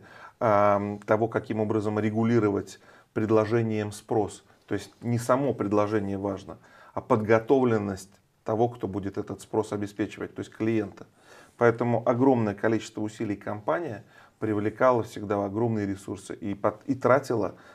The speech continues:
на, а, воспитание, с одной стороны, клиентской базы.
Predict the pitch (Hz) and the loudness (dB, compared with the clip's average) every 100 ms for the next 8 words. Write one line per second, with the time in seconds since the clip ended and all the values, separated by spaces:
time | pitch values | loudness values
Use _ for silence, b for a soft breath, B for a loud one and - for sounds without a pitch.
0 | b 110 110 104 95 - 98 98 98 104 | b -2 4 4 4 0 0 2 0 -4
1 | - 113 104 95 92 101 98 92 104 95 | -6 -2 -2 -2 -6 -8 -8 -10 -12 -8
2 | 104 101 - 95 120 135 131 | -8 -8 -10 -6 -4 -2 -4